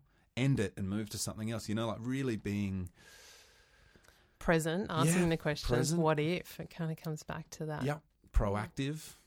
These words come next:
Speaker 1: intuition and conviction. That seems to be another thread that, that, uh, is coming up now.
Speaker 2: Yeah. Yep.
Speaker 1: Powerful. It's a powerful dynamic if you are, if you can listen and engage with that intuitive voice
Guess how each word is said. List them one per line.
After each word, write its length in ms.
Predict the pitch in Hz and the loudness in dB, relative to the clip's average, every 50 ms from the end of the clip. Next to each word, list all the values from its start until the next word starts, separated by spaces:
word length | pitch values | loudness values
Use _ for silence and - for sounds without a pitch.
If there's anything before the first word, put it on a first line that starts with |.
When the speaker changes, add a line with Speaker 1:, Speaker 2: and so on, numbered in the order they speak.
| _ _ _ _ - - _ | _ _ _ _ -20 -20 _
Speaker 1:
intuition 600 | - 117 113 110 - - 127 123 120 - - 123 117 | -2 -2 -2 -2 -2 -2 -2 -2 -2 -2 -4 -4 -4
and 100 | 113 - | -4 -4
conviction. 520 | - 113 104 110 123 120 - - - 82 | -4 -4 -2 -2 -4 -6 -6 -6 -6 -6
That 140 | 80 71 - | -6 -6 -8
seems 320 | - - 95 90 92 - - | -10 -8 -6 -6 -6 -6 -8
to 100 | - 85 | -10 -8
be 160 | - 90 90 | -6 -6 -4
another 300 | 90 92 90 90 82 82 | -4 -4 -4 -4 -6 -8
thread 400 | 82 - - 95 95 95 82 80 | -10 -10 -8 -6 -6 -6 -6 -6
that, 180 | 87 82 - _ _ _ - 143 78 - _ | -8 -8 -8 _ _ _ -20 -20 -20 -18 _
that, 200 | - 90 80 73 _ _ - | -10 -10 -10 -12 _ _ -12
uh, 280 | 104 92 90 85 85 87 85 85 | -10 -8 -8 -8 -8 -8 -10 -10
is 80 | - | -12
coming 340 | - - - 95 87 87 90 | -14 -12 -10 -8 -6 -4 -4
up 200 | 90 90 90 - - | -6 -6 -8 -10 -10
now. 380 | 101 95 98 98 92 87 80 - _ _ _ _ | -8 -6 -6 -6 -6 -6 -8 -12 _ _ _ _
Speaker 2:
Yeah. 360 | 175 170 165 165 160 156 151 | -6 -4 -4 -4 -4 -4 -6
Yep. 180 | 156 151 - - | -10 -12 -10 -6
Speaker 1:
Powerful. 760 | - - 95 - - 170 165 - 98 90 92 90 87 85 82 - _ _ _ _ _ _ _ _ _ _ | -4 -2 0 0 -2 -2 -4 -4 -6 -4 -4 -4 -4 -6 -8 -12 _ _ _ _ _ _ _ _ _ _
It's 160 | - 95 - | -14 -6 -6
a 60 | 107 95 | -6 -4
powerful 580 | - - 104 104 98 101 101 98 - 104 98 | -2 -4 -2 0 0 0 0 -2 -4 -6 -4
dynamic 580 | 90 98 90 90 90 101 104 107 104 87 - - | -2 -2 -2 -2 0 0 0 0 0 -2 -4 -8
if 160 | 92 - - | -10 -10 -8
you 180 | 92 90 87 90 | -6 -4 -4 -4
are, 300 | 87 90 90 87 85 - _ _ _ _ _ _ _ _ _ _ _ _ _ _ _ - - - | -2 -4 -4 -6 -6 -8 _ _ _ _ _ _ _ _ _ _ _ _ _ _ _ -18 -10 -8
if 160 | - 78 78 | -8 -6 -4
you 100 | 98 95 - | -4 -4 -2
can 240 | - 95 95 92 | 0 0 0 2
listen 360 | 107 143 143 - 143 135 123 - | 0 0 0 0 -2 -2 -2 -4
and 100 | - 101 | -4 -4
engage 540 | 95 95 90 - 98 92 98 98 104 101 - | -2 -4 -4 -4 -4 -4 -2 -2 -2 -4 -4
with 160 | 87 87 85 | -10 -10 -8
that 160 | - 95 95 92 | -8 -6 -6 -4
intuitive 760 | 90 92 - - - 107 104 107 101 98 95 92 - - - _ _ _ _ | -4 -4 -4 -4 -2 -2 -2 0 0 0 -2 -2 -4 -10 -18 _ _ _ _
voice 500 | _ - 90 87 107 147 - - - - | _ -6 -4 -4 -2 -4 -4 -6 -8 -10